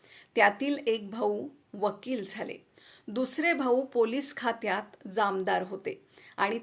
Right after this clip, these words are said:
तिसरे भाऊ, ज्यांचं नाव होतं बळवंत पाटील, ते मुंबई अबकारी खात्यातून चौतीस वर्षांच्या सेवेनंतर निवृत्त झाले. त्यांना बाळू काका या नावानं संबोधलं जायचं.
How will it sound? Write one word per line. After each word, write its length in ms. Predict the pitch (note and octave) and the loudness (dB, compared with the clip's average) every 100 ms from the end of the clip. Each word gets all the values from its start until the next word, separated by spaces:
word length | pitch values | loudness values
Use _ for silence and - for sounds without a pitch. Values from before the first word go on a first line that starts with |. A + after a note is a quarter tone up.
| G#3+ | -6
तिसरे 400 | G#3 - D4 D4+ | -4 0 2 2
भाऊ, 340 | A3 G#3 D4 - - - | 0 -4 -4 -10 -20 -2
ज्यांचं 380 | G#3+ G3+ A3 A3+ | 0 0 -2 0
नाव 220 | G3+ A3+ | 0 0
होतं 360 | A3+ G3+ G#3+ | -4 -4 -4
बळवंत 480 | G3+ G3 G3 C#4+ D4 | -2 -2 0 0 0
पाटील, 460 | B3+ F#3 F3 F3+ - - _ - - _ | 0 -2 -2 -8 -10 -16 _ -20 -20 _
ते 400 | B3 A3+ B3+ - | 6 6 2 -4
मुंबई 640 | G#3+ A#3 A#3 A#3+ C#4+ D#4 D#4 - _ _ _ | 0 2 2 4 4 4 -2 -8 _ _ _
अबकारी 540 | G#3+ G#3 - A#3+ A#3+ B3+ | 6 6 0 2 2 0
खात्यातून 640 | - G3+ - B3+ C4 F3+ - _ | -4 -4 0 0 -2 -8 -10 _
चौतीस 600 | - G#3+ G#3+ - D4 D4+ | 2 2 2 -2 -2 -2
वर्षांच्या 680 | A#3 G#3+ G3+ - A3 G#3+ A#3 | -4 -4 -4 -8 -8 -6 -6
सेवेनंतर 960 | A3+ - G3 G3 G3+ F#3+ G#3 A3 G#3+ C4 - - - - | -4 -4 -4 -4 -6 -6 -4 -2 -2 -2 -8 -20 -16 -6
निवृत्त 520 | G#3+ G3 F#3 F3+ - | -4 -2 -4 -6 -6
झाले. 340 | D#3 G3+ - - _ _ - - _ | -6 -8 -12 -14 _ _ -20 -20 _
त्यांना 360 | A3+ G#3+ A3+ B3+ | 4 6 4 0
बाळू 420 | G#3+ G#3 G3+ D4 | 2 4 4 4
काका 440 | D4+ G#3 F#3+ F#3 A2 - _ | 2 0 0 -2 -2 -6 _
या 220 | G#3 A3+ | 0 0
नावानं 500 | A3+ G3 G3 G3+ F#3 C4 - | 2 0 -2 -2 -4 -6 -10
संबोधलं 600 | - G#3 G3 F3+ F3 F#3+ | -2 -2 0 -4 -6 -4
जायचं. 400 | F3+ - - - | -2 -2 -6 -10